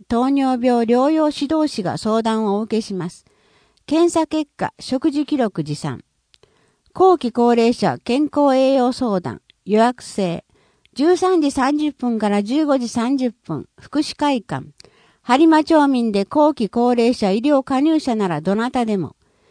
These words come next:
健康や食事に関する相談をお受けします。検査結果、食事記録持参。特定健診。対象、四月一日時点で播磨町国民健康保険に加入している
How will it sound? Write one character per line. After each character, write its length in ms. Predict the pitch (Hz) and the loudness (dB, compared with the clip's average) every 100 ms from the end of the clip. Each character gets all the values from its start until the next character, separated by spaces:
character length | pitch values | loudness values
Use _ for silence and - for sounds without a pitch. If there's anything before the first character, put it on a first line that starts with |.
| _ _ - | _ _ -2
健 280 | 269 311 285 | 2 2 4
康 160 | 285 254 | 4 4
や 120 | 240 | 4
食 280 | 269 262 320 | 0 0 0
事 120 | 320 | 0
に 120 | 311 | 0
関 240 | 320 311 | 0 0
す 140 | 294 269 | 0 -2
る 100 | 226 | -2
相 240 | 262 247 | 0 2
談 240 | 247 240 233 | 2 0 0
を 160 | 190 | 0
お 60 | 208 | -2
受 160 | 226 | -2
け 60 | 220 | -4
し 120 | - | -4
ま 160 | 190 180 | -6 -8
す。 180 | - _ _ _ _ _ | -10 _ _ _ _ _
検 280 | - 330 359 | -4 0 0
査 140 | 339 | -2
結 240 | 339 311 - | -2 -4 -6
果、 180 | - 160 - | -6 -6 -4
食 320 | - 277 330 | -4 -2 -2
事 160 | 349 302 | -2 -2
記 100 | 311 | 0
録 280 | 247 190 151 | -2 -2 -4
持 120 | 160 | -4
参。 340 | - 143 175 _ _ _ _ _ _ _ _ _ _ - | -4 -8 -10 _ _ _ _ _ _ _ _ _ _ -2
特 280 | 302 330 381 | -2 0 -2
定 260 | 392 370 | 0 -2
健 280 | - 311 254 | 0 -2 -2
診。 320 | - 151 117 _ _ _ _ - | -4 -8 -8 _ _ _ _ -4
対 240 | 240 277 | 0 0
象、 400 | 294 285 247 - | 0 0 0 0
四 200 | - - | -6 -4
月 240 | 302 294 233 | -2 -2 -2
一 260 | 277 277 | -6 -2
日 260 | 285 302 254 | -2 -2 -6
時 160 | 262 285 | -8 -2
点 300 | 269 226 175 | -2 -2 -4
で 160 | - - | -6 -6
播 260 | 233 277 | -6 -2
磨 160 | 294 294 | -2 0
町 200 | 247 226 | 0 0
国 300 | 233 233 320 | 0 -2 0
民 220 | 330 320 | 0 -2
健 200 | - 320 | -2 -4
康 220 | 311 302 | -2 -2
保 40 | 302 | -2
険 220 | 294 247 | -4 -4
に 160 | 208 190 | -4 -4
加 180 | 220 | -2
入 180 | 247 254 | -2 -2
し 80 | 254 | -4
て 240 | 262 233 | -2 -2
い 40 | 233 | -2
る 140 | 240 | -4